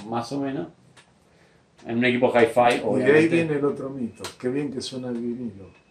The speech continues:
Speaker 1: Ahí va. <laughs>
Speaker 2: Los de la, los de la industria discográfica que quieren levantar el vinilo
Speaker 1: El
Speaker 2: de vuelta,
Speaker 1: vinilo ahora.
Speaker 2: porque es una forma de poder vender música otra
Speaker 1: Cuando
Speaker 2: vez.
Speaker 1: se graba digitalmente, o sea,
Speaker 2: Claro.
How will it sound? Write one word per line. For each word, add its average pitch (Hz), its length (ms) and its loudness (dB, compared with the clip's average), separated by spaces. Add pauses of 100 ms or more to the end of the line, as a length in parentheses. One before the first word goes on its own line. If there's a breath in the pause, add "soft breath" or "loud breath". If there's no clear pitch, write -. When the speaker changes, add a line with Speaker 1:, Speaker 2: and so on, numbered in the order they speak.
Speaker 1:
Ahí 160 200 10
va. - 220 8 (220)
<laughs> 196 680 8 (1700 soft breath)
Speaker 2:
Los 120 140 -2
de 143 120 -2
la, 147 140 -4 (120)
los 127 160 -4
de 135 120 -6
la 135 80 -4
industria 139 580 -4 (480)
discográfica 127 800 -6
que 107 160 -14
quieren 113 420 -6 (240)
levantar 101 500 -2
el 120 200 0 (160)
vinilo 131 380 -2
Speaker 1:
El 123 60 4
Speaker 2:
de 123 60 4
vuelta, - 240 8
Speaker 1:
vinilo 110 220 4
ahora. 110 240 4
Speaker 2:
porque 123 180 -10
es - 160 -6
una 131 160 -4
forma 120 380 -4
de 107 60 -8
poder 123 300 -2
vender 127 260 0
música 131 380 -4
otra 120 120 4
Speaker 1:
Cuando 120 140 8
Speaker 2:
vez. 120 100 10
Speaker 1:
se 113 80 6
graba 135 240 10
digitalmente, 120 800 2
o - 40 -20
sea, - 220 -8
Speaker 2:
Claro. 113 340 -2